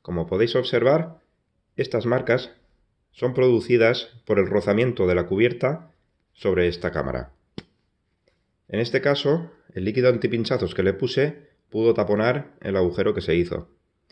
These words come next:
Pero si continuamos rodando con ella, finalmente ese agujero será tan grande que nos quedaremos tirados igualmente. Por lo que no son realmente pinchazos lo que se nos produce. Simplemente son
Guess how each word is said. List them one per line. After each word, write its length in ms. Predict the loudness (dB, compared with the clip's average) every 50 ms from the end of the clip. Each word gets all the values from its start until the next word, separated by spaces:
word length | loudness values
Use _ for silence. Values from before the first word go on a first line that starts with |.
| _ _ _ _ _ _
Pero 360 | 2 4 4 4 2 2 -2 -8 -8
si 120 | -6 -2
continuamos 680 | 0 0 2 2 2 4 4 4 4 2 2 0 -2 -2
rodando 560 | 2 4 6 6 6 6 4 4 2 2 0
con 120 | 2 2
ella, 440 | 4 4 4 4 4 0 -4 -10 -16 _ _ _ _ _
finalmente 880 | _ -6 -2 0 2 2 2 2 2 2 2 0 0 0 -6 -16 _ _ _
ese 180 | -4 -2 0 0
agujero 300 | 0 2 2 0 0 2
será 180 | 2 0 0
tan 140 | 0 0 0
grande 520 | 0 0 2 2 0 0 -2 -4 -8 -16 _ _ _ _ _
que 140 | -4 -2 -2
nos 100 | -2 -2
quedaremos 500 | -2 0 0 0 0 0 -2 -4 -2 -2
tirados 540 | 0 2 2 2 2 2 0 -2 -8 -16 _ _ _
igualmente. 720 | -4 -2 0 0 -2 -2 -4 -6 -10 -10 -10 -12 -12 -12 _ _ _ _ _ _ _ _ _ _ _ _ _ _ _ _ _ _ _ _ _ _ _ _
Por 200 | 0 0 2 2
lo 160 | 2 2 2
que 420 | 2 2 0 0 -4 -12 -20 _ _ _ _ _
no 300 | -6 -4 0 0 0 0
son 260 | 0 0 0 0 0
realmente 520 | 2 2 2 2 4 2 0 2 0 0 0
pinchazos 560 | 0 -2 0 0 0 0 2 0 -2 -2 -2
lo 260 | -4 0 0 0 2
que 300 | 2 0 0 0 0 -2
se 120 | -2 -2
nos 140 | -2 -4 -2
produce. 540 | 0 0 2 2 0 0 -4 -6 -6 -8 -16 _ _ _ _ _ _ _ _
Simplemente 480 | _ -10 -6 -2 0 0 0 2 0 0
son 440 | 2 4 4 4 2 0 -4 -12